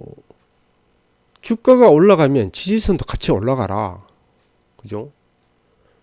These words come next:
한번 정해진 지지선이라고 해가지고 그 지지선이 불변하는 거 아닙니다.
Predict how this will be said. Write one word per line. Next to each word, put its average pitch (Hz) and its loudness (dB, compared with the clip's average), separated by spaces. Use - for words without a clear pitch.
한번 226 2
정해진 202 0
지지선이라고 160 0
해가지고 120 0
그 196 4
지지선이 185 2
불변하는 190 4
거 165 2
아닙니다. 101 -6